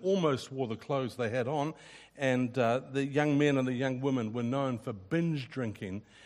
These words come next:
uh, in order to just, you know, lose their minds. Well, inside one of these nightclubs, there sat an older, mature gentleman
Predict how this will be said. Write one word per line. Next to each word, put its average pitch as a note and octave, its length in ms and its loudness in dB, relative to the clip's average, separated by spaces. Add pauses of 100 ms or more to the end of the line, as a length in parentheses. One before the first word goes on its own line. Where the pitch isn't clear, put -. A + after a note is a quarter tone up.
(260)
uh, A#2 220 -2
in B2+ 140 0
order B2 260 2
to A#2 220 -6
just, A2+ 320 -6 (220)
you C3 120 -4
know, G2+ 80 -2
lose A#2+ 480 -4
their A2 160 -4
minds. A#2+ 640 -6 (680)
Well, A#3 140 10
inside C#4 720 8
one A3 180 8
of G#3 100 6
these F3+ 200 4
nightclubs, D#3+ 960 0 (760)
there F3+ 140 8
sat C#4 480 4
an E3+ 240 4
older, A#3 400 6
mature F#3+ 560 2
gentleman A#2 720 -4